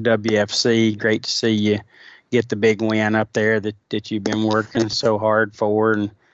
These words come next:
just a couple of things didn't go your way over the years, but it all lined up for you. But nobody does this at the level you do it, uh, that don't have some help from some great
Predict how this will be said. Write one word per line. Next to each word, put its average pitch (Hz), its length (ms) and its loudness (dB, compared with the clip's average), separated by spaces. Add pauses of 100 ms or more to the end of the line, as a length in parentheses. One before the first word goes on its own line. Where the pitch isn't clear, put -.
(160)
just - 140 -8
a - 40 -18
couple 101 240 -4
of 98 60 -14
things 107 380 0
didn't 113 260 -2
go 110 120 2
your 110 220 2
way 110 280 2
over 107 200 -2
the 107 100 -2
years, 107 460 0
but 95 160 -8 (400)
it 123 140 2
all 120 240 4
lined 117 320 0
up 117 160 0
for 117 240 -2
you. 117 140 -2
But 107 220 -4 (380)
nobody 254 360 2
does 139 380 0
this 120 640 -4 (140)
at 113 200 -6
the 110 100 -4
level 107 400 -2
you 113 260 -4
do 104 240 -2
it, - 360 -8 (240)
uh, 107 300 -2
that 98 320 0
don't 113 300 0
have 101 340 0
some 104 220 -2
help 110 400 2
from 104 200 -4
some 92 440 -4
great 104 380 0